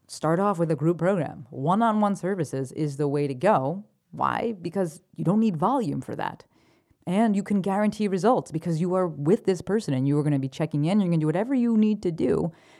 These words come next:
to get this person results, even if that means referring them out. With a group program, one, the price inherently, you know, tends to go down a bit. So you're gonna be making less money. But the part, the reason that we run a group program is to leverage our time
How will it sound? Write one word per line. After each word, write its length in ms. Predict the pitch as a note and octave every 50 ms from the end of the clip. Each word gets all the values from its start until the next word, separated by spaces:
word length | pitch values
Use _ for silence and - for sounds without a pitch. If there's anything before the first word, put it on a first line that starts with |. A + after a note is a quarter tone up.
| - -
to 100 | G3 F#3
get 180 | E3 G#3+ G#3
this 160 | G3 G3 F3
person 320 | - - F3+ E3+ - E3 D#3
results, 280 | D#3 - F3 D#3 - -
even 280 | G#3+ G3+ A3 A#3 G3+ G3
if 160 | F#3+ E3 -
that 180 | - E3+ E3+ D#3
means 440 | E3 D#3 D3 D3+ D3 - - - _ _ _ _ _ _ -
referring 480 | D3 C#3 - - D#3 D3 D3 C#3+ C#3
them 160 | C3+ B2+ C3 C#3
out. 300 | C3+ - - - - - _ _ _ _ _ _ _ _ _ _
With 220 | - D#3+ F3+ F#3 G3+
a 60 | F#3+
group 340 | D#3+ D#3 E3 G3+ B3 B3 A3+
program, 680 | - E3 C#3 C3+ C3 C3+ B2 B2+ B2+ C#3+ D#3+ E3 D#3+ -
one, 360 | D3+ E3+ G3 F#3 D3 C#3+ D3
the 80 | C#3+ C#3+
price 340 | - - E3 D#3 D#3+ D#3+ -
inherently, 540 | D3+ D3 B2 D3 D3+ D3 C#3+ C#3+ C#3+ D3 C#3+
you 140 | C#3+ C#3 C3
know, 120 | D#3 - -
tends 300 | - - D3+ D3 C#3+ -
to 100 | - C#3+
go 160 | C#3 D3 C#3
down 500 | C3+ D#3+ E3+ E3+ D#3+ D3 C3+ C3+ C3+ C#3 - _ _ _ _
a 60 | - -
bit. 340 | A#2+ A#2 C#3 F3+ A3 - - _ _ _ _ _ _ _ _
So 180 | _ - C#3
you're 200 | C#3 C3 C3 C#3+
gonna 140 | C3+ D#3+ E3
be 80 | D#3+ D3+
making 360 | D#3 D3 C3+ C3 - D3+ C#3+
less 200 | C#3 C3+ C3 -
money. 200 | C#3 C3+ D#3+ F3
But 120 | D#3+ D#3+
the 80 | - C#3+
part, 420 | - - - - A3+ A#3+ F3+ F#3+
the 80 | E3+ E3+
reason 240 | F#3 A3+ A3+ F#3 G#3
that 80 | G3+
we 80 | E3+ F3
run 200 | D#3+ E3+ F3 E3+
a 40 | D3+
group 340 | C3 C#3 D3 D#3 D3+ C#3+ -
program 460 | - G3 G#3+ F3+ D#3 C#3+ C3+ C#3 C#3
is 80 | C3 -
to 120 | - D3+
leverage 540 | C#3+ C#3 D3 D3 C3+ D3 D3+ C#3+ C3+ B2 - -
our 200 | - C#3 C3 B2+
time 580 | - - - - A#3+ A3+ F3+ D3 C#3 C#3+ D3+